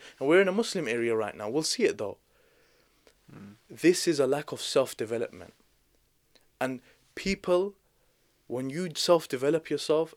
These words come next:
Speaker 1: you will realize how important it is.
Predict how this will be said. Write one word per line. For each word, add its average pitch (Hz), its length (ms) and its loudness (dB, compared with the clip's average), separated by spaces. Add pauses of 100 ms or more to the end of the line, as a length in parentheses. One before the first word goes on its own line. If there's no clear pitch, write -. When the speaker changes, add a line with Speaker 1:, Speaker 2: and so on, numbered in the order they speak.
Speaker 1:
you 120 240 -6
will 147 240 2
realize 120 720 -2 (580)
how 127 300 2
important 120 680 -4
it 90 160 -16
is. 98 200 -14